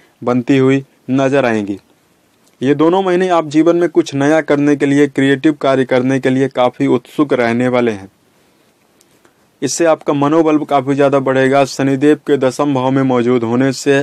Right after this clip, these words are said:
आपकी ऊर्जा स्तर काफ़ी ज़्यादा बढ़ा हुआ रहेगा। यहाँ पर मेष राशि वाले जातकों, अपने आप को, आपको संभालने की आवश्यकता तेरह अप्रैल तक रहने वाली है, क्योंकि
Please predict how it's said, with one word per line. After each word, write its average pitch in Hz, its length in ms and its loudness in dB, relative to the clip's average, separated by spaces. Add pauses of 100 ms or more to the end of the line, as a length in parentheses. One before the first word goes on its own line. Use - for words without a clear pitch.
(100)
आपकी 123 460 -2
ऊर्जा 131 420 0
स्तर 139 260 -4
काफ़ी 127 300 -2
ज़्यादा 127 260 2
बढ़ा 120 260 -2
हुआ 120 300 0 (380)
रहेगा। 127 460 0 (840)
यहाँ 143 300 0
पर 190 400 2 (400)
मेष 135 380 0
राशि 160 280 0
वाले 151 200 2
जातकों, 135 540 -2 (120)
अपने 170 320 -2
आप 165 300 0
को, 175 280 4
आपको 131 340 -2
संभालने 135 480 0
की 147 120 -2
आवश्यकता 131 560 0
तेरह 139 360 0
अप्रैल 131 360 0
तक 131 180 -2
रहने 123 260 -2
वाली 113 240 0
है, 127 200 -4 (640)
क्योंकि 170 420 4